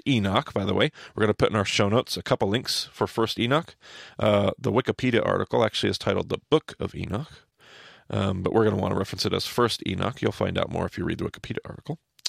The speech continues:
It's a pseudepigraphal. That's a fun word. Pseudepigraphal, meaning not in the canon. It's not in your biblical canon.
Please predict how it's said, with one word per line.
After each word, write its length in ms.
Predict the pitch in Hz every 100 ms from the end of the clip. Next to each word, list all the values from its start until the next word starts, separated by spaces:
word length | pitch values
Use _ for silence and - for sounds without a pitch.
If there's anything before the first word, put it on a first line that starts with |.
| - - - - -
It's 160 | 127 120
a 40 |
pseudepigraphal. 1080 | 101 - - 160 151 - 147 113 - 90 - - _ -
That's 160 | 131
a 40 | -
fun 280 | - 67 -
word. 260 | 87 - - _ _ _ _ _ - - - - -
Pseudepigraphal, 1200 | 143 151 156 143 113 - 131 127 113 95 - - - _ -
meaning 520 | 107 104 98 98 92 - - - _
not 540 | 101 98 107 127 143 -
in 140 | 117 113
the 60 |
canon. 500 | - - 101 - - - _ _ _ _ _ _ _ _ -
It's 160 | -
not 200 | 104 113
in 60 | 90
your 100 | 120
biblical 340 | 110 117 113
canon. 440 | 117 - 92 110